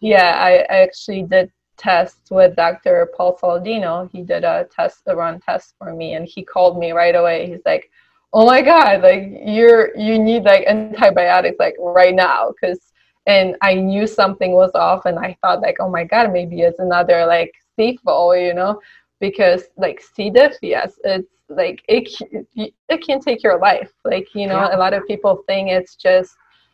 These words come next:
Speaker 1: um, you know, oh, diarrhea and here and there. Like, no, like, if, get antibiotics as soon as you can, because they probably will save your life.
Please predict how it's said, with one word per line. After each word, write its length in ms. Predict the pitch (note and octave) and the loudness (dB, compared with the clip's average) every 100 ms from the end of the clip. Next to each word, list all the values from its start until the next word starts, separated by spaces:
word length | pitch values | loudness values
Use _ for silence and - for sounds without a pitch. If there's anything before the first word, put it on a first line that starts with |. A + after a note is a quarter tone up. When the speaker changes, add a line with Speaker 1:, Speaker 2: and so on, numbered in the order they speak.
| _ | _
Speaker 1:
um, 520 | - G3+ F#3 F3 F3+ F3+ | -2 2 2 2 -2 -6
you 140 | G3 F3+ | -4 -4
know, 160 | F3 | 0
oh, 120 | G#3+ A3 | 0 2
diarrhea 540 | G3 F#3+ G3 G#3 F#3 | 4 4 2 2 0
and 400 | F#3 F#3 F3 F#3 | 0 -6 -8 -12
here 300 | - G#3+ F3+ | -4 0 0
and 160 | F#3 F#3 | 0 0
there. 220 | F3 E3 | 0 0
Like, 260 | E3+ E3+ - | -2 -4 -10
no, 480 | F#3 F3 E3+ E3 - - _ | -12 -10 -8 -8 -10 -14 _
like, 240 | F#3 - _ _ _ | -10 -10 _ _ _
if, 140 | - - _ - - A2+ _ | -14 -14 _ -20 -20 -20 _
get 260 | _ A3 A3 - | _ 2 4 -2
antibiotics 960 | G3+ F#3+ F#3 F#3 F3 F3 F3 F3 _ _ _ - | -4 0 2 2 2 0 0 -4 _ _ _ -20
as 140 | - | -14
soon 140 | G3 | -8
as 220 | F3+ F3+ - | -6 -6 -10
you 80 | |
can, 360 | - F#3+ F3+ A#3+ | -10 -8 -8 -10
because 340 | F3 F#3 F3+ F3 E3+ | -12 -12 -8 -10 -8
they 120 | F#3 | -10
probably 460 | F#3 _ F#3 F3 F3 | -10 _ -4 -4 -6
will 340 | E3+ E3+ D#3+ | -4 -6 -8
save 260 | _ F3 E3+ | _ -14 -10
your 160 | E3 - | -10 -10
life. 260 | - - | -10 -12